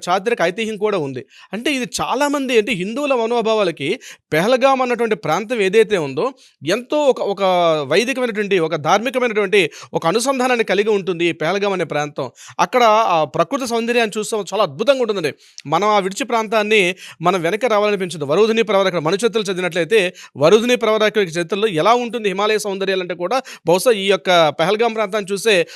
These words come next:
ఆ రోజు అలసాని పెద్దనగా రాసిన మనుచరిత్ర అలా ఉంటుందేమో అనిపిస్తుంది. అంటే ఈ,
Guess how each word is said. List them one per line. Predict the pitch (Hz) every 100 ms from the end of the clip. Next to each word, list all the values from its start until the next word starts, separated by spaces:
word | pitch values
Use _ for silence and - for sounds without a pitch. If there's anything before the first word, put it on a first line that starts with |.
| -
ఆ | 160
రోజు | 165 196
అలసాని | 185 202 226
పెద్దనగా | 214 180 202 190
రాసిన | 180 185
మనుచరిత్ర | 160 180 226 202
అలా | 190
ఉంటుందేమో | 180 185 190 180
అనిపిస్తుంది. | 165 160
అంటే | 165 247 214 - -
ఈ, | 190